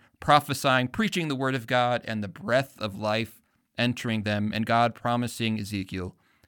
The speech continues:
These bones are the whole house of Israel. They say our bones are dried up. We are lost. We are clean cut off. I'm going from memory here.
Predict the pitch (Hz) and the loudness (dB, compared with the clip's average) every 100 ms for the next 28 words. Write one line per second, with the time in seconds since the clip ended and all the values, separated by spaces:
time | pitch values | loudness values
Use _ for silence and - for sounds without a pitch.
0 | _ - 127 135 110 120 117 120 120 117 | _ -2 0 0 -2 -2 -2 0 -2 -6
1 | - _ _ _ _ _ _ - 104 101 | -10 _ _ _ _ _ _ -6 -6 -2
2 | 123 123 120 117 113 113 104 110 110 101 | 0 4 4 2 0 0 2 0 0 -2
3 | - 120 117 104 98 - _ _ - 123 | -2 -2 0 -2 -4 -10 _ _ 0 2
4 | 131 123 113 113 113 117 104 117 117 107 | 4 2 2 2 2 2 0 0 2 0
5 | 104 _ - 120 120 127 - 123 113 - | -4 _ -2 2 4 4 0 0 0 -2
6 | _ - 127 120 127 117 120 104 98 101 | _ -2 -2 0 2 2 2 0 -4 -4
7 | 95 95 92 92 95 | -4 -4 -4 -4 -6